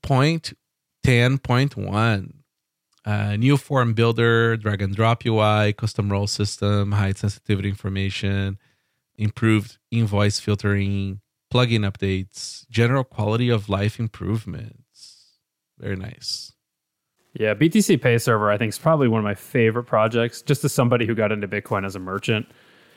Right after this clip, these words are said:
Speaker 2: using BitPay, you know, in twenty eleven. <laughs> It's like we've come such a long way, and it's, it's, it's so simple to use, relatively speaking, I think, even to set up on your own.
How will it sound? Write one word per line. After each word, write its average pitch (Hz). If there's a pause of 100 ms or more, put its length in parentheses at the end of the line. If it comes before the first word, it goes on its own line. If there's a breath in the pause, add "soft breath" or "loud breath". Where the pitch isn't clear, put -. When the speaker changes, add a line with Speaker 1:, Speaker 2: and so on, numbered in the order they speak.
(220 soft breath)
Speaker 2:
using 123
BitPay, 117
you 135
know, 123
in 120
twenty 123
eleven. 123
<laughs> - (600 loud breath)
It's 139
like 127
we've 131
come 143
such 131
a 131
long 113
way, 104
and 98
it's, -
it's, - (160)
it's 147
so 233
simple 175
to 120
use, 113 (160)
relatively 139
speaking, 98
I 101
think, 101
even 143
to 117
set 113
up 104
on 101
your 101
own. 101